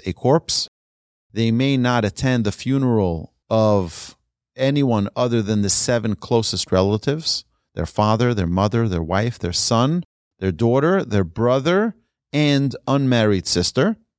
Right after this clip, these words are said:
The high priest, the Kohen Gadol, may not attend the funeral of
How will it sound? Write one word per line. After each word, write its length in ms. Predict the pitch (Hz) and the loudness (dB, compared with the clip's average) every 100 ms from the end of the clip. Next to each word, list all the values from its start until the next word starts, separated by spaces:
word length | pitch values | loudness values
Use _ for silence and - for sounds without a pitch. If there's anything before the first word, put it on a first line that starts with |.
| _ _ _ | _ _ _
The 120 | - 104 | -2 0
high 220 | 143 165 | 2 0
priest, 340 | - 156 131 | 0 -2 0
the 60 | 120 | -2
Kohen 340 | - 123 143 | 0 0 2
Gadol, 280 | 127 120 123 | 0 0 2
may 120 | 120 | 2
not 200 | 117 127 | 2 2
attend 280 | 127 - 127 | 0 -2 0
the 60 | 120 | 0
funeral 600 | - 127 135 151 160 - | -2 0 2 2 0 -6
of 180 | - 101 | -8 -8